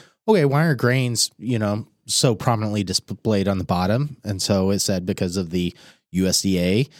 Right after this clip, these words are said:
and, you know, the, uh, opinion of scientists, uh, wide-ranging opinion of scientists, uh, the food pyramid is the way it is, and it told me about my plate dot org, and, and,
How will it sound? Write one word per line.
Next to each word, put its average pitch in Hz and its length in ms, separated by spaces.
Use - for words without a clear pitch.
and, 95 640
you 107 180
know, 85 180
the, 101 260
uh, 101 300
opinion 139 680
of 101 560
scientists, 113 880
uh, 98 320
wide-ranging 117 760
opinion 147 380
of 139 80
scientists, 151 560
uh, 101 340
the 113 220
food 113 280
pyramid 110 420
is 104 240
the 95 80
way 98 200
it 90 80
is, 95 360
and 95 100
it 92 200
told 90 220
me 98 100
about 90 240
my 90 220
plate 92 500
dot 101 260
org, 98 480
and, 87 220
and, 110 240